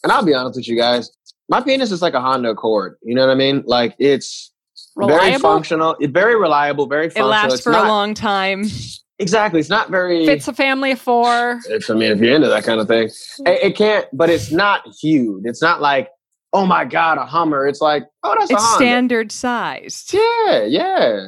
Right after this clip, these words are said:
Speaker 1: It's like a lux-, it's, it's, it's a newer Honda. It's, it's clean, very clean, very reliable. So when I think of that,
Speaker 3: <laughs>
Speaker 1: it's like, it's kinda hard to imagine having sex with a big one, 'cause I'm like, "Man, I don't think I'd get anything out of it." It'd be like throwing my dick down a hallway, like, like a hot dog down a hallway. You know what I mean? Like, it just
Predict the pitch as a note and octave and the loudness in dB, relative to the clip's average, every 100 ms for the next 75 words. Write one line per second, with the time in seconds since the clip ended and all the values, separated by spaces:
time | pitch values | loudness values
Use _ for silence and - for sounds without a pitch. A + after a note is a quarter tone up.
0 | F#2+ C3+ F#3+ G3+ D#3 C3+ C#3+ D#3 F3+ A3 | -8 -4 0 0 2 2 2 0 0 2
1 | A#3 A#3+ B3 - - _ A#3+ D#4 A#3+ C#3+ | 2 2 -2 -2 -18 _ -2 0 2 2
2 | B2 A#2 A#2 G#2+ A2 C3+ - G#2+ - A#2+ | 2 0 0 0 0 0 -4 -4 -2 -2
3 | - C3+ B2+ B2 C3+ A#2 A#2 D3 C#3 A#2+ | 0 0 2 2 0 2 2 2 2 0
4 | A#2 B2+ G#2 G#2 A2+ G#2 G2+ G2+ A2 A#3+ | -2 0 2 2 2 2 0 0 -2 -2
5 | _ _ _ _ - F3 E3 D#3+ C#3+ D3+ | _ _ _ _ 0 2 4 4 2 2
6 | D3 E3 F#3 C3+ B2 A#2+ A#2 A#4+ - - | 2 0 0 0 2 2 0 -4 -8 -12
7 | A#4+ - D#3 E3+ D3 C#3+ - G3+ C#4 - | -12 -6 -2 2 2 0 -4 -2 -2 -2
8 | F#4 F#3+ C3 E3 D#3 C3+ A2+ B2+ C3 B2+ | -2 -2 2 2 0 -4 -6 -2 -2 -2
9 | A#2+ A2+ A2 G#2 A#2 A2 A2 G#2+ A2 A2 | -6 -8 -8 -6 -6 -4 -6 -2 -2 -2
10 | A#2+ D#3+ E3 D#3 G#3+ G#3+ G#3 - D4 D4+ | 0 0 0 -2 0 0 0 -2 -2 -2
11 | A3 G#3 F#3+ F#3+ F#3+ G3+ G#3+ A#2+ - B2 | 0 0 0 -2 -2 0 -2 -2 -6 -2
12 | E3 E3 D#3 D#3 D3 C3+ B2 C3 A#2 B2 | 2 2 2 0 2 -2 0 -2 0 0
13 | A2 F#2+ - A2+ A2 G#2+ A2 C3+ B2 B2+ | 0 -6 -10 -8 -6 -6 -2 0 2 0
14 | B2 A#2 A2+ A#2+ G#2 G2 G#2+ A#2+ B2 B2+ | 0 -2 2 2 0 -8 -14 -12 -8 -6
15 | A#2+ A#2+ B2+ A#2+ | -6 -6 -6 -6